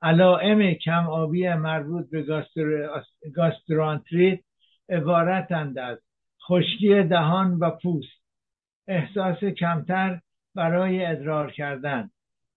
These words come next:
ادرار تیره تر از حد معمول، تحریک پذیری، کرمپ شکمی،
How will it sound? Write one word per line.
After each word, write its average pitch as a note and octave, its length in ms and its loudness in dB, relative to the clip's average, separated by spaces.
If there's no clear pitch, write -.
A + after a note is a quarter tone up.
ادرار F#3+ 640 4
تیره F3+ 360 0
تر F3+ 300 -2
از D#3+ 240 -2
حد F3 240 -6
معمول، C#3 600 -4
تحریک E3 600 2
پذیری، D3+ 720 0
کرمپ F#3 520 0
شکمی، E3+ 760 -2